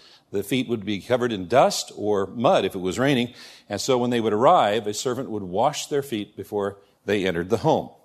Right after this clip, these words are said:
And secondly, it was used for hand washing, because the Jews had a, uh, a ceremonial cleansing that they, they would wash their hands before they began to eat, and they would also wash their hands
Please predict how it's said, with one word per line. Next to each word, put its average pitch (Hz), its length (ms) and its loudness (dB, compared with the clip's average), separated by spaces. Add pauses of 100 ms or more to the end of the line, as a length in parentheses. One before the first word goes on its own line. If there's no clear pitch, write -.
(520)
And 123 140 -4
secondly, 135 600 0
it 131 80 -2
was 139 220 -2
used 123 300 -2
for 139 160 -6
hand 165 240 -2
washing, 98 420 0 (680)
because 101 380 0
the 107 260 0 (140)
Jews 139 720 -2
had 123 200 2
a, 110 300 -2 (100)
uh, 90 720 -6
a 98 80 -8
ceremonial 131 800 0
cleansing 135 500 2
that 98 160 -4
they, 110 260 -2 (220)
they 110 100 0
would 104 160 -2
wash 135 380 2
their 170 160 -2
hands 113 400 -4
before 117 640 -4
they 165 120 0
began 120 280 -2
to 110 60 -6
eat, 104 240 -4
and 127 120 -4
they 156 60 2
would 143 100 0
also 113 440 2
wash 143 260 2
their 120 140 -2
hands 104 400 -4